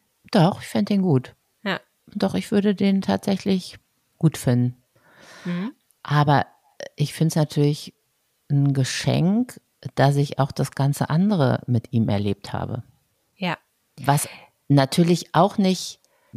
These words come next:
Speaker 1: also ich finde zum Beispiel, man kann nicht sagen, ist es jetzt gut, wenn man jemanden so früh kennenlernt? Für uns war's das.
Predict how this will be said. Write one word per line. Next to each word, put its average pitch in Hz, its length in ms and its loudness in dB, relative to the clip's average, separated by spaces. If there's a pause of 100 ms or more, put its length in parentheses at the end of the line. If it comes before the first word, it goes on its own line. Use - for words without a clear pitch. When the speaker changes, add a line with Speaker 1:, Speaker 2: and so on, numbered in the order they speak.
(120)
Speaker 1:
also 156 200 4
ich - 140 0
finde 262 180 4
zum - 140 0
Beispiel, 160 160 2
man 143 80 2
kann 165 140 2
nicht 156 120 2
sagen, 156 280 4
ist - 120 -2
es 151 140 -2
jetzt 139 180 -4
gut, 180 220 -2
wenn 254 100 2
man 226 140 4
jemanden 214 320 4
so 175 100 0
früh - 280 -4
kennenlernt? 233 760 2 (160)
Für - 220 0
uns 208 340 4
war's 156 340 2
das. 269 440 0